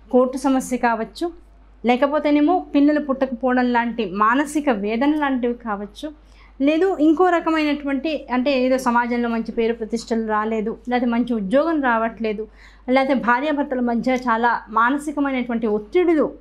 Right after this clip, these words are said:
బాగా ఎక్కువైపోయి వారిద్దరూ అన్యోన్యంగా ఉండలేకపోతున్నారు, ఇలాంటి సమస్యలు ఏవైతే ఉంటాయో వీటన్నింటి నుంచి కూడా మనకి అద్భుతమైనటువంటి పరిష్కారం వచ్చి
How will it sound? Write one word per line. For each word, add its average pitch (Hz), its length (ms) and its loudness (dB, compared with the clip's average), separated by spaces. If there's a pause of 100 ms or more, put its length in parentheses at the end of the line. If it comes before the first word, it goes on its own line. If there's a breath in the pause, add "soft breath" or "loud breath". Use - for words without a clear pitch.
(100)
బాగా 226 280 0
ఎక్కువైపోయి 269 680 -2
వారిద్దరూ 240 420 0
అన్యోన్యంగా 302 600 0
ఉండలేకపోతున్నారు, 226 960 -4
ఇలాంటి 339 360 -2
సమస్యలు 277 480 -4
ఏవైతే 240 300 -4
ఉంటాయో 214 480 -2 (420 loud breath)
వీటన్నింటి 269 640 2
నుంచి 339 360 2
కూడా 247 420 0 (220)
మనకి 240 560 -2 (260 loud breath)
అద్భుతమైనటువంటి 330 840 0
పరిష్కారం 285 680 0
వచ్చి 339 340 -6